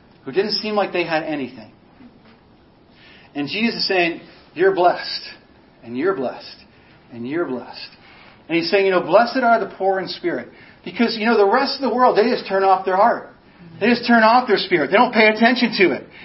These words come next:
And they kind of exert their power and they lord it over people and they say, "Look how much money I have. Look how much prestige I have." While all the time they're dead on the inside.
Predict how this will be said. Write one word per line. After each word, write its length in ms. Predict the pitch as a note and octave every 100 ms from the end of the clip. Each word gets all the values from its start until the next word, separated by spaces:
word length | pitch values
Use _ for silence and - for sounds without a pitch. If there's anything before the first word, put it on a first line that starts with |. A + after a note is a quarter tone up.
| - -
And 80 | G3+
they 120 | G#3
kind 180 | A#3 C4+
of 60 | A3+
exert 440 | - B3 C#4 C4+
their 140 | C#4
power 500 | - A#3+ B3+ C#4 C4+
and 80 | A#3+
they 120 | F3+
lord 420 | F3 G3 A#3 C#4+ C#4+
it 120 | C4
over 340 | C4 C4+ C4
people 320 | A#3+ C4+ C#4
and 80 | B3+
they 120 | G3+
say, 120 | A#3 A#3
"Look 180 | D4
how 80 | C#4
much 240 | C#4 C4+ -
money 240 | C4 C#4+
I 100 | B3+
have. 600 | B3 B3+ B3+ - - -
Look 100 | B3
how 140 | C#4+
much 220 | C#4 C4+ -
prestige 560 | B3+ - C4 D4+ C#4
I 120 | C4 A3
have." 440 | A3 A#3 A#3 - - -
While 120 | G#3 G#3+
all 280 | A3+ C#4 D4
the 140 | C#4+
time 280 | C4 B3+ A#3+
they're 220 | A3 A3+
dead 260 | A#3 A#3+ B3+
on 160 | A#3
the 220 | A3+ A3
inside. 580 | G#3 G#3 F#3+ E3 - -